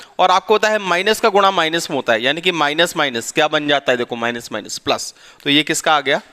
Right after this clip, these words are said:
प्लस का आठ आ गया। क्लियर समझ में आ गया? तो इस तरीके से हमको क्वेश्चन को करना है। अगला एक और करते हैं, देखो यहाँ पे एक और क्वेश्चन लेते हैं, माइनस चार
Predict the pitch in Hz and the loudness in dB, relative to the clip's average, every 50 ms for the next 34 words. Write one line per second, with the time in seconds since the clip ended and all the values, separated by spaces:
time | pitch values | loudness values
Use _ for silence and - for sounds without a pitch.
0 | _ _ 139 135 127 - - 147 120 - - 110 110 - - 98 71 - - - | _ _ -2 -2 -2 -2 -4 -4 -4 0 0 -2 -2 0 -2 -4 -4 -6 -10 -18
1 | - - _ _ _ _ - _ _ _ _ - 147 151 160 - 180 160 160 160 | -18 -20 _ _ _ _ -20 _ _ _ _ 0 2 2 2 2 0 0 0 2
2 | 165 165 165 180 233 - - - _ - 233 214 - 226 - - 240 208 220 190 | 0 0 0 -2 -6 -6 -8 -20 _ -4 -4 -2 -2 -4 0 0 0 0 2 0
3 | 196 196 180 208 170 151 156 151 139 139 131 - - 123 110 110 - 107 104 - | -2 -2 0 -2 0 0 0 0 0 0 -2 -2 -4 -6 -10 -8 -8 -10 -10 -10
4 | - - - - _ _ _ - - - _ - 160 165 185 196 202 240 - - | -14 -16 -18 -18 _ _ _ -20 -20 -10 _ -6 -2 0 0 0 -2 -4 -2 0
5 | 170 170 - 196 196 185 190 190 185 190 196 196 196 185 - 202 190 180 - - | 0 2 2 0 0 2 2 2 4 2 4 4 2 2 2 2 2 2 0 -2
6 | 202 190 - - _ _ _ _ _ _ _ _ _ _ _ _ _ _ _ _ | -8 -8 -8 -20 _ _ _ _ _ _ _ _ _ _ _ _ _ _ _ _
7 | _ _ _ _ _ _ _ - - - - - - - - - _ - _ _ | _ _ _ _ _ _ _ -18 -16 -14 -12 -12 -14 -14 -18 -20 _ -20 _ _
8 | 139 143 - 180 175 170 - 185 175 - 202 185 185 185 - - 220 269 262 147 | -6 -2 0 0 0 0 0 -2 0 0 0 2 0 0 0 0 0 0 0 -2
9 | - - - - - - - - _ _ _ _ _ _ _ _ _ _ _ _ | -10 -18 -20 -20 -20 -20 -20 -20 _ _ _ _ _ _ _ _ _ _ _ _
10 | _ _ _ _ _ _ _ _ _ _ _ - 127 131 135 147 160 170 185 202 | _ _ _ _ _ _ _ _ _ _ _ -6 -2 -2 -2 -2 0 0 -2 -2
11 | - - - - - 180 165 160 165 190 - | -2 -2 -2 0 2 4 4 2 2 0 -4